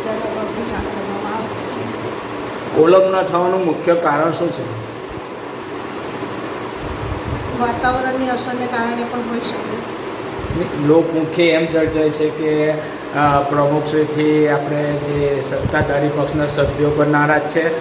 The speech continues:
Speaker 2: અને વિપક્ષના સભ્યો પર નારાજ છે. આ વાત સાચી છે?
Speaker 1: એવું કંઈ છે નહીં.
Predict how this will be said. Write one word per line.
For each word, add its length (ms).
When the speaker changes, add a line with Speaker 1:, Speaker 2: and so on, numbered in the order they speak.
Speaker 2:
અને 220
વિપક્ષના 580
સભ્યો 280
પર 180
નારાજ 260
છે. 80
આ 60
વાત 160
સાચી 360
છે? 380
Speaker 1:
એવું 180
કંઈ 140
છે 400
નહીં. 260